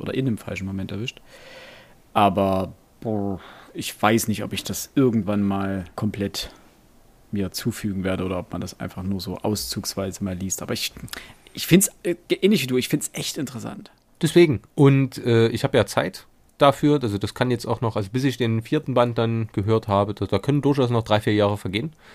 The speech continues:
Speaker 2: Das ist für mich aber völlig in Ordnung. Ich find es einfach spannend als solches. Was ich interessant finde, er hat in seiner, äh, im Podcast erzählt,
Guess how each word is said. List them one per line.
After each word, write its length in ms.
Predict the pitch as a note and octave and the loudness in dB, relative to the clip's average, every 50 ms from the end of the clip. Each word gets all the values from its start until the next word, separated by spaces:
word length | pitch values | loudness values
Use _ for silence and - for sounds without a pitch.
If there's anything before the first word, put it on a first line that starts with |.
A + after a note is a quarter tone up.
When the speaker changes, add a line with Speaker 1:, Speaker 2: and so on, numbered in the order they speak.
| - - - - _ - | -20 -20 -20 -20 _ -2
Speaker 2:
Das 200 | - A2+ B2 - | 0 2 2 2
ist 120 | B2 A2 - | 0 -2 -2
für 120 | - A#2 | -2 -2
mich 180 | A2 G#2+ G2+ - | 0 -2 -2 -2
aber 280 | G2+ G2+ G2+ G2 F#2 | -2 0 0 0 -2
völlig 1080 | - - - - - - - F#2+ G#2+ A#2 B2+ C3 B2+ A#2+ A2 G2+ G#2 A2 A2 - - | -2 -8 -20 -20 -8 -2 2 4 4 4 4 2 2 2 2 2 0 0 -2 -6 -12
in 160 | - - F2 - | -10 -10 -10 -6
Ordnung. 540 | - C#3 C#3+ - - C3+ B2+ B2 B2 B2 - _ _ _ _ _ - - _ _ - - | -4 -4 -4 -2 0 0 0 0 0 -4 -8 _ _ _ _ _ -20 -20 _ _ -10 -6
Ich 160 | - A2 - - | -6 -6 -4 -2
find 200 | - B2 C#3 - | 0 0 0 0
es 120 | A#2+ A#2 | -2 0
einfach 380 | - A#2 A#2+ A2+ - G#2+ - - - - _ _ - - - - - | 2 2 2 2 0 -2 -4 -6 -14 -20 _ _ -20 -20 -20 -20 -18
spannend 480 | - - - - F#2+ G2+ B2 C3 A#2 | -18 -8 -2 0 0 2 2 2 2
als 160 | G#2+ G#2+ G2+ - | 2 0 2 4
solches. 280 | B2 D3+ D#3 D3 - | 2 2 2 0 0
Was 200 | - - C#3+ - | 0 0 0 2
ich 120 | G#3 F#3 - | 0 2 2
interessant 420 | D#3+ D#3 C#3 C3+ - D3 D#3 D#3 | 2 2 2 2 2 0 0 0
finde, 160 | D#3+ C#3 A#2 | 0 0 0
er 40 | A2+ | 0
hat 160 | B2 C#3 - | 0 -2 -2
in 160 | - B2+ B2+ | -2 -4 -2
seiner, 580 | A#2 A#2 A2 A2 A2+ A2 A2 A2 A2 G#2+ A2 - - | 2 2 2 4 4 2 2 2 2 2 0 -2 -2
äh, 240 | A#2+ A2+ G#2+ G#2+ G#2 | 0 0 0 0 0
im 140 | G2+ G2+ G2+ | -2 0 4
Podcast 480 | - F#3 - - D3+ C#3 C3+ C3+ - - | 4 4 4 4 0 0 0 0 -4 -6
erzählt, 480 | G#2 G#2+ - - B2 B2+ - C3 - | -8 -6 -4 -2 -2 -2 -2 -4 -8